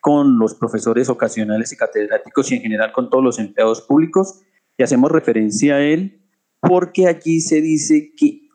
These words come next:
bajo ninguna circunstancia se van a suspender las contrataciones que el Estado tenga con quienes trabajan como O P S y en el caso de los profesores quienes trabajan como hora cátedra y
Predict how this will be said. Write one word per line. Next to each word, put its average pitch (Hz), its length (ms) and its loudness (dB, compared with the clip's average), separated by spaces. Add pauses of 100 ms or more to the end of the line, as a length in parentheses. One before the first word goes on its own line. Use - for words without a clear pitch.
(100)
bajo 135 240 0
ninguna 127 260 0
circunstancia 131 960 -2 (260)
se 127 300 -2
van 117 360 -2 (100)
a - 380 -4 (500)
suspender 139 760 2 (400)
las 127 180 -2
contrataciones 117 920 -4
que 120 180 -2
el 110 100 -2
Estado 113 480 0
tenga 131 560 -2 (440)
con 190 520 0 (320)
quienes 120 480 2
trabajan 120 320 -2
como 113 400 0
O 123 120 -4
P 151 220 0
S 143 340 -4 (280)
y 156 140 0
en 127 100 0
el 110 160 -10
caso 139 420 -2
de 139 140 0
los 147 140 -2
profesores 139 580 -4
quienes 123 240 -10
trabajan 113 320 -2
como 110 260 -2
hora 117 220 -2
cátedra 170 580 0 (480)
y 214 460 0